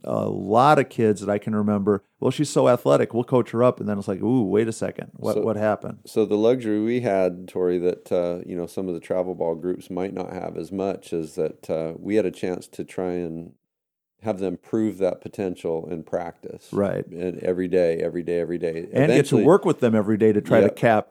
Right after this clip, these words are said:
Speaker 2: And
Speaker 1: find out what that potential
Speaker 2: and,
Speaker 1: really
Speaker 2: and,
Speaker 1: is.
Speaker 2: and the show is the game, you know, the game and the competition when we play other,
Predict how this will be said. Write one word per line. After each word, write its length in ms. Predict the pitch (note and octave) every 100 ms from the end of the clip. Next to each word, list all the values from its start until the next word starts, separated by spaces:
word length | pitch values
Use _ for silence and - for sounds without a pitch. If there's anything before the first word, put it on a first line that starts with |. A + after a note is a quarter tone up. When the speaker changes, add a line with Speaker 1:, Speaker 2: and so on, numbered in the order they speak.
| -
Speaker 2:
And 320 | G#2 G2 A2
Speaker 1:
find 240 | - A#2 A#2
out 80 | A2
what 80 |
that 140 | A2 G2+
potential 420 | - - G2+ -
Speaker 2:
and, 80 | G#2
Speaker 1:
really 180 | F#2+ G#2
Speaker 2:
and, 140 | A2+ A2+
Speaker 1:
is. 60 | A2
Speaker 2:
and 160 | A2
the 60 | G2+
show 400 | - C#3+ D#3 A#2
is 180 | G2 F2
the 80 | F2
game, 580 | G#2 A#2 F#2+ E2 E2+ - - -
you 140 | F#2+
know, 80 | E2+
the 80 | E2+
game 260 | G2+ G2
and 80 | F#2+
the 60 | F2+
competition 580 | - F2+ - F#2+ - F#2
when 100 | F2+
we 80 | F2
play 260 | - F2+
other, 260 | E2+ D#2+